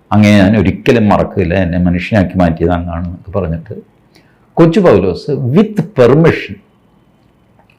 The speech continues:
with permission എന്ന് പറഞ്ഞാൽ എങ്ങനെ? മറ്റേ കാവൽക്കാരെ ബോധം കെടുത്തിയിട്ടിട്ട് രാത്രി ഇറങ്ങി പോവാണ്. കാരണം ഇവരെയെല്ലാം ബോധിപ്പിക്കാനൊക്കെ പോയി കഴിഞ്ഞാൽ പ്രശ്നമാണ്. മറ്റ് പലരും പുള്ളിയുടെ കസ്റ്റഡിയിലുണ്ട് മലയരയൻ്റെ.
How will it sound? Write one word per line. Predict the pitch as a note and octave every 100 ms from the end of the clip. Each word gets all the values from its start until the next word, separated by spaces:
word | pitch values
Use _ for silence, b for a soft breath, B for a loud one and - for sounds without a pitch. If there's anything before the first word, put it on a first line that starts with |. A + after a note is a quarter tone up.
| _ _ G2
with | A#2+
permission | - C#3+ C3+ C#3 -
എന്ന് | C#3+
പറഞ്ഞാൽ | D#3 C3 C#3
എങ്ങനെ? | A#2 B2 F#2+ - - _ b b b b _ -
മറ്റേ | A2+ A2 B2+ A2 - - - -
കാവൽക്കാരെ | F#2+ B2 C#3 C3+ C#3+ B2+ C3 A#2 -
ബോധം | A2 G2 G#2+ A#2+ D#3+
കെടുത്തിയിട്ടിട്ട് | A#2+ A2+ A2+ A2+ - G2+ G2 A2+ E3 - B2
രാത്രി | A#2 A2+ A2+ C#3+ B2+
ഇറങ്ങി | G2+ G#2
പോവാണ്. | E2+ F#2+ F#2 G2+
കാരണം | G2+ G#2 A2
ഇവരെയെല്ലാം | A#2+ F#3 A#2+ A2+ A#2 A2+ G3 - b b b -
ബോധിപ്പിക്കാനൊക്കെ | G#2+ A#2+ A#2+ C3 B2+ B2 A2
പോയി | A2+ A#2
കഴിഞ്ഞാൽ | A2 A2 A#2
പ്രശ്നമാണ്. | G#2+ G2+ A#2 G2+ A#2
മറ്റ് | G#2+ G#2 -
പലരും | B2+ B2+ C#3 D#3+
പുള്ളിയുടെ | C#3+ C#3+ B2 B2+
കസ്റ്റഡിയിലുണ്ട് | - B2+ G#2+ G2+ G2 E2+
മലയരയൻ്റെ. | F#2+ F2+ F#2+ D#2 D#2+ E2 E2